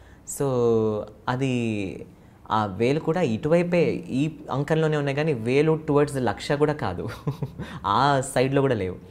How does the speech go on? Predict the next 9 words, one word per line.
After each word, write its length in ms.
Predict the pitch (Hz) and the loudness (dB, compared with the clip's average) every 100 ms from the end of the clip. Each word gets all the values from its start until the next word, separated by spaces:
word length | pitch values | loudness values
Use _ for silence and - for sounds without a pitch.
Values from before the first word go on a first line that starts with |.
| - - - - | -20 -20 -10 -4
So, 60 | |
దానికి 600 | 135 113 120 175 180 160 | -2 0 0 -2 -4 -6
కూరల 340 | 151 139 165 175 | -4 2 2 4
బేరాల్లాగా 640 | 147 143 139 135 127 127 | 0 0 0 -2 -2 -4
వంకాయ 320 | 127 127 135 | -4 -4 -6
ఎంత, 120 | 127 | -4
టెంకాయ 380 | 131 123 120 127 | -4 -4 -4 -6
ఎంత 160 | 120 117 | -4 -6
అన్నట్టు 580 | 113 113 113 104 113 | -6 -6 -8 -8 -8